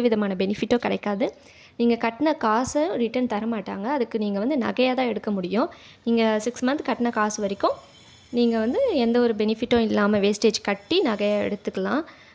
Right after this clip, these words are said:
ஒருவேளை நீங்க செவன்த் மந்த் or எய்த் மந்த் வந்து நீங்க உங்க சிட்டை வந்து க்ளோஸ் பண்றீங்கன்னா, சிக்ஸ்டி பர்சன்டேஜ் வரைக்கும் வேஸ்டேஜ் லெஸ் பண்ணுவாங்க. நைன்த் மந்த் க்ளோஸ் பண்ணீங்கன்னா, எயிட்டி பர்சன்டேஜ் லெஸ் பண்ணுவாங்க. ஒரு டென்த்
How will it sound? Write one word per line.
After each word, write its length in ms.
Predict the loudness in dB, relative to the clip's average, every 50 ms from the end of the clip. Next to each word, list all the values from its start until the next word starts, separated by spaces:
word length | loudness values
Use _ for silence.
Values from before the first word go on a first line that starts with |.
| _ _ _ 0 2
ஒருவேளை 300 | 4 4 6 6 4 4 4 4
நீங்க 160 | 4 4 2 2 2 2
செவன்த் 440 | 0 2 2 2 2 0 0 -2 -2 0
மந்த் 240 | 2 2 2 2 2 2
or 60 | 2 4 2 2
எய்த் 220 | 2 0 -2 -2 -2
மந்த் 180 | -2 0 0 0 0
வந்து 160 | 0 0 0 0 0
நீங்க 200 | 0 0 0 -2 -2 -2 -4 -6 -8 -14 -18 -18 -10 -6
உங்க 140 | -2 0 0 0 0 -2 -4 -6 -12 -20 _ _ -8
சிட்டை 180 | -6 -4 0 0 2
வந்து 140 | 2 2 0 2
க்ளோஸ் 220 | 2 2 2 2 0
பண்றீங்கன்னா, 440 | 0 0 0 -2 -2 -2 0 0 0 0 -2
சிக்ஸ்டி 240 | -2 -4 -2 -4 -2 0 0
பர்சன்டேஜ் 420 | 0 2 2 2 2 0 0 0 -2
வரைக்கும் 300 | -4 -4 -2 -4 -4 -4 -4 -12 -20 -20 -20 -20 _ _ _ _ _ _ -2 0
வேஸ்டேஜ் 440 | 0 0 0 2 2 0 0 0 -4 -10 -12 _ _ _ _ _ -14 -4 0 2
லெஸ் 160 | 2 2 2 0
பண்ணுவாங்க. 380 | 0 2 2 0 -2 -2 0 0 0 0 0 -4 -12 -20 -20 -20 _ _ _ _ _ -4 -2 0
நைன்த் 280 | 2 2 0 0 0 2 2
மந்த் 200 | 4 2 2 -2 -2 0
க்ளோஸ் 200 | 0 0 0 2
பண்ணீங்கன்னா, 320 | 0 0 2 2 2 2 2 2
எயிட்டி 200 | 2 2 0 -2 0 0
பர்சன்டேஜ் 420 | 0 0 0 0 -2 -2 -2 -2 -4 -4
லெஸ் 180 | -4 -4 -4 -4
பண்ணுவாங்க. 340 | -4 -4 -4 -4 -4 -4 -4 -4 -6 _ 0 2
ஒரு 120 | 4 4 2 2 2 2
டென்த் 260 | 2 2 2 -2 -2